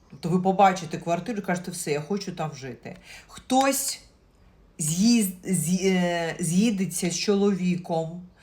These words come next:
або вийде заміж. Четвірка жезлів — це коли ми разом. Під одним дахом.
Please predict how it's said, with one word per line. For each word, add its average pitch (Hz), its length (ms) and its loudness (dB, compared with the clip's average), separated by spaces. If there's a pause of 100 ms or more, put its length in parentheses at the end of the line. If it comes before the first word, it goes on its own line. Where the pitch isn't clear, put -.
(240)
або 190 280 6
вийде 208 440 4
заміж. 190 500 2
Четвірка 196 580 0
жезлів — 196 520 2
це 190 100 0
коли 196 400 2
ми 196 320 4
разом. 190 720 2 (3500)
Під 190 140 2
одним 208 380 4
дахом. 185 540 4